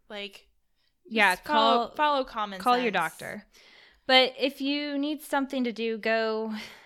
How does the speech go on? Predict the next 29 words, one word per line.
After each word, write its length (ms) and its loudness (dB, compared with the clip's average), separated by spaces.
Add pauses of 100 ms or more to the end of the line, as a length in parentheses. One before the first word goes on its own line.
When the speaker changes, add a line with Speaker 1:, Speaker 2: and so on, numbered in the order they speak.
(120)
Speaker 2:
<laughs> 460 -20
do 160 -6
something. 460 -14 (420)
Speaker 1:
Let's 200 -18
figure 360 -8
out 120 -4
what 120 -12
you 80 -14
can 180 -20
do. 200 -14 (1200)
Speaker 2:
So 220 -2
far, 120 0 (120)
I'm, 100 0
like, 220 0
kind 180 -4
of 100 -6
looking 300 -4
through 120 -4
all 120 0
these 220 -8
weekend's 320 -10
events, 580 -10
and 100 -6
I 60 -6
don't 240 -10
see 80 -12
anything 360 -8
that 200 -16
fun. 380 -16